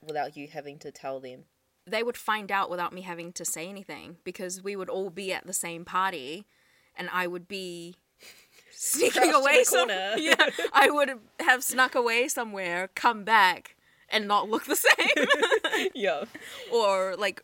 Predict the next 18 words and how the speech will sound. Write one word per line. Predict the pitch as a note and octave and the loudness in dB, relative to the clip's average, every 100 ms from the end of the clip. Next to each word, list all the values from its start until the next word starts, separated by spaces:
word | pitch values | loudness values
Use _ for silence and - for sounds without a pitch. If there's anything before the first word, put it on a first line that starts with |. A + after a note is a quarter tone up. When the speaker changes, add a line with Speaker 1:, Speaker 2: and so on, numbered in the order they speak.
| - | -6
Speaker 2:
stink | - G#3+ G#3 | -2 -2 -4
of | G#3 | -8
weed | F#3+ G3 G3+ G3+ | -12 -10 -10 -8
or | F#3 E3+ _ | -8 -10 _
whatever. | F#3 F3+ F3+ E3+ A2+ G#2+ F3 A3+ | -4 -2 -2 -2 -6 -4 -6 -8
Speaker 1:
Mm-hmm. | G3 D#3 D3 D#3 _ - | -12 -14 -16 -20 _ -6
Speaker 2:
Granted, | G#3+ A3 A3 F#3+ | 0 2 0 -6
like, | E3+ - F#3 | -8 -10 -8
those | F#3+ G3 | -4 -4
times, | - F#3 F3 F3+ F#3+ - _ _ _ - | -4 -4 -4 -6 -12 -14 _ _ _ -8
some | - A#3+ A#3+ | -2 0 -2
of | A3 | -8
the | A3 | -8
time | B3 G#3 G#3+ - | -2 -2 -2 -4
I | F#3 | -6
had | F#3 F3+ F#3 | -4 -6 -6
girlfriends | F3+ F3 F3+ F3+ F3+ | -8 -8 -6 -8 -6
that | F#3 - | -6 -8